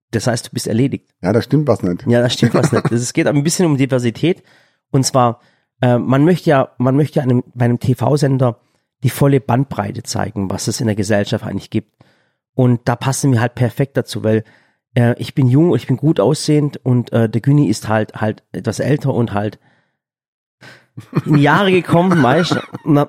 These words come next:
Speaker 1: dann merkt man das halt und, und, und, äh, dann hab ich noch einen, äh, ähm, einen, einen Migrationshintergrund und, äh, der Güni übrigens auch, also ich find, ich bin mehr, <laughs> du bist, du hast,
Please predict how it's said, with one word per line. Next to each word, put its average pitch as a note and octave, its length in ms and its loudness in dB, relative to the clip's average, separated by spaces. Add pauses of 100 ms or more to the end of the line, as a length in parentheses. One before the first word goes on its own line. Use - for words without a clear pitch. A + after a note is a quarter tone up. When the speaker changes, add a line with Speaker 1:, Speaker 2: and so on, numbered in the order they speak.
Speaker 1:
dann C#3 160 4
merkt C#3+ 220 2
man E3 100 2
das D#3+ 180 0
halt D3 300 2
und, C3+ 380 2
und, B2+ 340 2
und, A#2+ 320 2
äh, A#2 220 2 (100)
dann B2 260 0
hab B2+ 100 0
ich B2 140 -2
noch B2+ 220 0
einen, A#2+ 160 2
äh, A2 300 2
ähm, A2 380 0 (260)
einen, A#2 180 2
einen A2+ 120 2
Migrationshintergrund C3 1120 0
und, A#2 320 0
äh, G#2 140 2
der A#2 180 -4
Güni D3+ 180 4
übrigens B2 320 0
auch, B2+ 220 0
also A#2+ 200 0
ich B2 120 -6
find, D3 140 0
ich - 120 -6
bin B2 140 4
mehr, B2+ 240 4
<laughs> - 20 -14
du F3+ 640 2
bist, F3 360 0
du G#3 120 4
hast, F#3+ 160 0